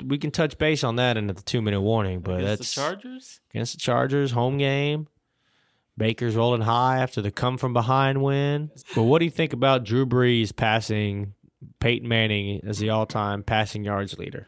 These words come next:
Speaker 1: this past
Speaker 2: Dude,
Speaker 1: Monday
Speaker 2: Aust-,
Speaker 1: night?
Speaker 2: Austin guy, man. I'm happy for him.
Speaker 1: Out of Westlake, yeah.
Speaker 2: Congrats,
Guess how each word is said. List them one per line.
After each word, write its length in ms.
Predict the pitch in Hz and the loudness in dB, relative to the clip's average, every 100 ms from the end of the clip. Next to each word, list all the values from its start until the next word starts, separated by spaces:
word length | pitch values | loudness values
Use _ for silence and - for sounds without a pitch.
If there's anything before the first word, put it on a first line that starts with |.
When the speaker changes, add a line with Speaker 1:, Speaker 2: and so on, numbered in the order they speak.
| _ | _
Speaker 1:
this 120 | 104 | -10
past 260 | - 107 147 | -2 0 0
Speaker 2:
Dude, 80 | 160 | -2
Speaker 1:
Monday 180 | 110 107 | -2 0
Speaker 2:
Aust-, 40 | |
Speaker 1:
night? 260 | 107 98 - | 0 -2 -4
Speaker 2:
Austin 420 | 131 139 165 175 143 | -6 -6 -6 -10 -4
guy, 160 | 135 | -4
man. 340 | 131 135 151 156 | -4 -6 -8 -12
I'm 140 | 131 131 | -12 -8
happy 260 | 143 165 | -8 -10
for 200 | 139 139 123 | -14 -14 -6
him. 40 | |
Speaker 1:
Out 100 | 110 | -2
of 60 | 107 | 0
Westlake, 540 | 117 131 127 135 170 | 0 0 -2 -4 -4
yeah. 240 | - 123 160 | -6 -2 -2
Speaker 2:
Congrats, 580 | 113 131 139 135 - | -2 -2 -2 -4 -12